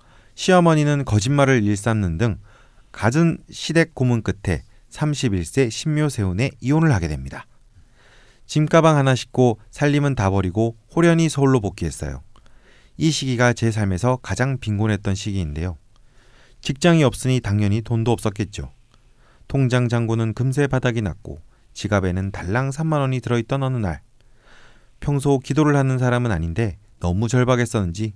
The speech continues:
기도까지 했습니다. 그리고 언젠가 사두었던 로또를 맞춰보았는데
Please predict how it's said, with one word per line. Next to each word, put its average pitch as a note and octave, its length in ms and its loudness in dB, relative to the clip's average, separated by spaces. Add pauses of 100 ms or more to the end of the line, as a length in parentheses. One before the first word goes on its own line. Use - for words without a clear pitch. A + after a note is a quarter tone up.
기도까지 B2 460 0
했습니다. D2+ 500 -6 (880)
그리고 A#2 420 2
언젠가 A2+ 500 2 (380)
사두었던 G#2 580 -2
로또를 G2+ 320 -2
맞춰보았는데 F#2+ 840 -2